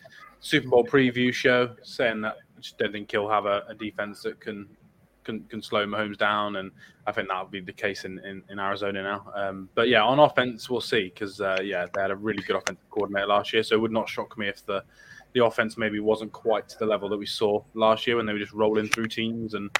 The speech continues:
taking the starters out in the fourth quarter and kind of playing it easy. But I think the defense might not be as good. Uh, sorry, the defense might be better, but the offense, I think, could, could maybe take a step back. Um, they had a really good draft, Jalen Carter, uh, obviously another Georgia Bulldog, Nolan Smith,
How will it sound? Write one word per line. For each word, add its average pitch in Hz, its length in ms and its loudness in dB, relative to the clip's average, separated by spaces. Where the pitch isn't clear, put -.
taking 120 240 6
the 110 60 -2
starters 110 380 6
out 113 160 6
in 113 60 -2
the 110 80 -2
fourth 110 280 2
quarter 107 500 2
and 107 320 -4
kind 104 160 0
of 98 80 -8
playing 110 200 2
it 113 60 -2
easy. 117 260 -2
But 117 180 0
I 113 100 2
think - 120 0
the 120 240 -2
defense 107 360 -4
might 113 420 0
not 110 180 -4
be 104 120 0
as 95 100 -2
good. 104 280 -2
Uh, 117 100 0
sorry, 113 200 0
the 113 80 -16
defense 123 380 -2
might 113 140 -2
be 104 80 -10
better, 98 200 0
but 98 80 -4
the 104 120 0
offense, 98 380 -8
I 101 40 -14
think, 95 180 -12
could, 98 120 -12
could 104 120 -6
maybe 101 160 -8
take 98 180 -8
a - 40 -20
step - 240 -8
back. - 340 -4
Um, 92 260 -6
they 113 80 4
had 113 80 10
a 113 60 4
really 120 240 2
good 113 160 -2
draft, 104 380 2
Jalen 101 260 -6
Carter, 95 380 0
uh, 90 280 -4
obviously 98 260 -8
another 95 220 -8
Georgia 98 260 -2
Bulldog, 98 400 -4
Nolan 98 240 -4
Smith, - 420 -10